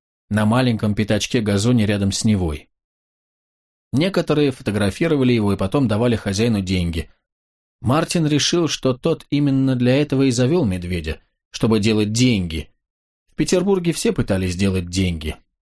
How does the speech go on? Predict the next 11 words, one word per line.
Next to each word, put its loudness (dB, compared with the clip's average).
Учителя 0
без -2
пенсии 0
торговали 0
книгами, 0
скрюченные 2
бабули 2
вязанием, 0
девушки 0
своим 0
телом. -8